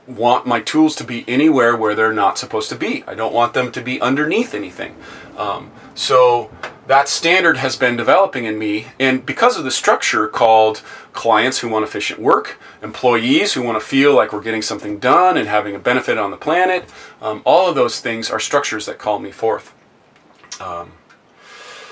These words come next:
so th-, I think that's enough. The basic idea is that if you don't have structure, then choose a small goal,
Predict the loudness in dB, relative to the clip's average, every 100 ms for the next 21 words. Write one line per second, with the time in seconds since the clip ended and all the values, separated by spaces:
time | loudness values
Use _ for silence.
0 | -8 2 4 2 -2 -18 -4 2 2 2
1 | 2 2 2 4 4 2 -2 2 4 4
2 | 2 2 2 2 2 4 2 -4 -6 -6
3 | -4 2 4 4 0 -2 0 0 0 2
4 | 2 0 -10 -20 -20 -8 -2 -2 -2 0
5 | 2 4 4 2 4 4 4 2 -2